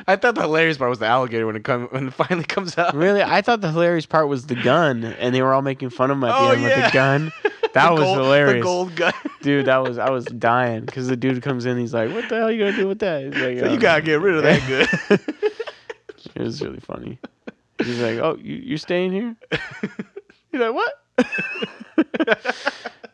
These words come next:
Speaker 1: Uh, what I really like about the show is, um, and a lot of the episodes are, if you, like,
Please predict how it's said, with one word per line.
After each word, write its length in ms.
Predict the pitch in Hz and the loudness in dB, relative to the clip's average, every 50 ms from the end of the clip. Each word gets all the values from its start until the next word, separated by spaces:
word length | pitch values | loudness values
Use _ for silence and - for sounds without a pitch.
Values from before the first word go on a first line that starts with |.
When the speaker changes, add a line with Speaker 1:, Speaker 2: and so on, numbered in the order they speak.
| _ _ _ _ _ _ _ _ - - - - - - 240 233 226 226 214 - - _ | _ _ _ _ _ _ _ _ -12 -12 -12 -12 -14 -16 -14 -14 -14 -14 -14 -16 -10 _
Speaker 1:
Uh, 340 | 151 147 147 147 143 135 131 - - - - - - - _ _ - | 0 2 2 4 2 0 -2 -4 -8 -18 -20 -20 -20 -20 _ _ -16
what 320 | 226 208 175 190 220 240 | -16 -12 -2 0 2 2
I 60 | 262 | 2
really 280 | 247 208 175 170 165 165 | 2 2 2 2 2 2
like 200 | 156 151 147 135 | 2 2 2 0
about 360 | 131 120 117 110 110 107 101 | -2 -2 0 0 0 0 -4
the 100 | 107 107 | -6 -8
show 360 | - - - 110 107 101 101 | -8 -8 -8 -6 -6 -6 -8
is, 380 | - - 104 104 101 101 95 - | -8 -8 -10 -10 -10 -10 -10 -8
um, 360 | 107 104 101 101 98 104 107 _ - - | -8 -6 -6 -6 -8 -12 -16 _ -6 -2
and 80 | 135 | 0
a 60 | 135 139 | 0 2
lot 200 | 139 139 160 175 | 4 2 2 2
of 120 | 160 139 | 0 -2
the 60 | 120 104 | -4 -6
episodes 500 | 98 92 98 - - 98 98 95 95 95 | -8 -10 -14 -14 -12 -10 -10 -10 -10 -10
are, 300 | 98 95 95 92 90 80 | -10 -8 -8 -8 -10 -12
if 120 | 101 - | -14 -14
you, 60 | 120 - | -16 -12
like, 260 | - 123 117 113 - | -10 -8 -8 -10 -12